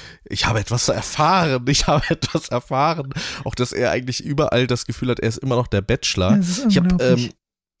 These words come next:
Speaker 1: es gehen bei mir jetzt gerade so viele Türen im, im Kopf auf. Ich hab deine Frage nur so halb beantwortet. Ich,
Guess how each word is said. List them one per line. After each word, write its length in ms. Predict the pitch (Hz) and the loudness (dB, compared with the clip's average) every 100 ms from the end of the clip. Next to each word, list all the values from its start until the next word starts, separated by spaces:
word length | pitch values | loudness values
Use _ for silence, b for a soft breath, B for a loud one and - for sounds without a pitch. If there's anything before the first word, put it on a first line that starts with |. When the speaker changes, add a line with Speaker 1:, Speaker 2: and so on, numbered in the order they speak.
| _ | _
Speaker 1:
es 200 | 120 117 | -6 -2
gehen 160 | - 139 | 2 2
bei 120 | 123 | 4
mir 100 | 127 | 4
jetzt 160 | 127 - | 2 0
gerade 180 | 120 | 0
so 120 | 117 135 | 2 2
viele 220 | - 120 | 0 0
Türen 240 | - 143 | 2 2
im, 200 | 110 104 - | 2 -2 -2
im 120 | 113 | -4
Kopf 200 | - 104 | -2 -2
auf. 120 | - | -2
Ich 120 | 98 113 | -2 -2
hab 80 | |
deine 180 | - 104 | 0 0
Frage 280 | 104 92 104 | 0 0 0
nur 120 | 95 | 0
so 140 | 90 90 | 2 2
halb 180 | 107 | 0
beantwortet. 580 | - - 98 92 90 98 | -2 -4 -4 -2 -2 -4
Ich, 100 | - | -10